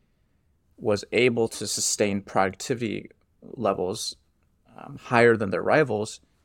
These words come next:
uh, because they adopted iron advances, metalworking advances, and mechanization at scale,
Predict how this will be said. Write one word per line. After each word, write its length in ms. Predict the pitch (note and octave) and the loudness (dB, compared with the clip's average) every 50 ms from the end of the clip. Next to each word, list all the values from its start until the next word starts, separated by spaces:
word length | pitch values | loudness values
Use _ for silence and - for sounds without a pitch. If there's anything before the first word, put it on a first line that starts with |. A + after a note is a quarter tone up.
| _ _ _ _ _ - - | _ _ _ _ _ -12 -8
uh, 140 | F#2 F#2+ | -6 -6
because 600 | G2 - G#2+ F#2+ - - G#2+ A2 G#2 - - - - - | -4 -4 -6 -6 0 2 2 2 2 0 -4 -8 -6 -2
they 280 | - G#2 G2+ G2+ F#2+ - - _ | 0 0 2 2 0 -4 -6 _
adopted 840 | F#2 F#2+ G2 - - F#2+ A2 A#2 - - - G#2 G2 F#2+ F#2+ G2+ - _ _ _ _ _ _ _ _ _ _ _ _ - - _ - | -4 -4 -2 2 4 4 4 4 2 -2 -2 0 0 0 0 -2 -8 _ _ _ _ _ _ _ _ _ _ _ _ -20 -20 _ -2
iron 560 | - - A#2 A#2+ B2+ C3+ C#3 C#3 C#3 C3+ - - | 2 4 4 4 4 2 0 -2 -4 -8 -6 -2
advances, 920 | B2 C3 C3 - A#2+ B2 C3 C3+ - B2+ C3 C3 C3 - - - - _ _ _ _ _ _ _ _ _ _ _ _ _ _ - - | -2 -2 0 0 -2 -2 -4 -4 -6 -6 -8 -6 -8 -10 -12 -12 -16 _ _ _ _ _ _ _ _ _ _ _ _ _ _ -10 -4
metalworking 640 | G#2 G#2+ A2 B2 B2+ B2+ A#2+ B2 B2+ - - A#2 A2 | -2 0 2 2 4 4 4 2 2 0 0 -2 -2
advances, 800 | A2+ G#2 A2 G#2 G#2+ G#2+ - - A#2 A2 G#2+ A2 - - - - _ _ _ _ _ _ _ _ _ _ _ | -2 -2 -2 -2 -2 -4 -4 -4 -4 -4 -4 -4 -6 -10 -12 -14 _ _ _ _ _ _ _ _ _ _ _
and 200 | - G2+ G2 G2 | -8 -6 -2 2
mechanization 1000 | G2+ G#2 G#2+ - A2 G#2+ G2 G2 G2 G2+ G2+ F#2 A2 A2 - - - - - - _ _ _ _ _ _ _ _ | 4 4 4 4 2 0 0 0 0 2 2 2 2 2 0 -4 -4 -6 -10 -12 _ _ _ _ _ _ _ _
at 160 | - D#2+ - - | -8 -6 -2 0
scale, 480 | - - - - E2+ D#2+ C2 C2+ - | 0 2 2 2 0 0 0 -4 -8